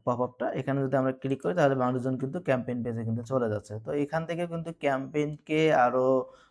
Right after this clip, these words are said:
আহ, মানে বেশি আহ, সেলের জন্য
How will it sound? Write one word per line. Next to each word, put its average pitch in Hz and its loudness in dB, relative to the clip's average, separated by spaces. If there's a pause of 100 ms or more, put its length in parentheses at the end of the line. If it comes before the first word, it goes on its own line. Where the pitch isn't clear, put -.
(140)
আহ, 117 6
মানে 110 -4
বেশি 147 2 (840)
আহ, 107 4
সেলের 165 6
জন্য 147 4